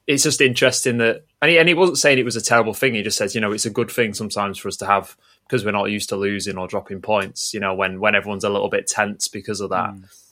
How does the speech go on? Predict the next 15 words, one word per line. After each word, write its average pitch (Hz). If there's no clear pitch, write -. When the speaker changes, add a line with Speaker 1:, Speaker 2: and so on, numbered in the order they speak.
Speaker 1:
shows 101
that, 98
you 104
know, 90
everyone's 101
keen 98
to -
get 92
back -
to -
their 98
normal, 92
um, 92
kind 95
of 92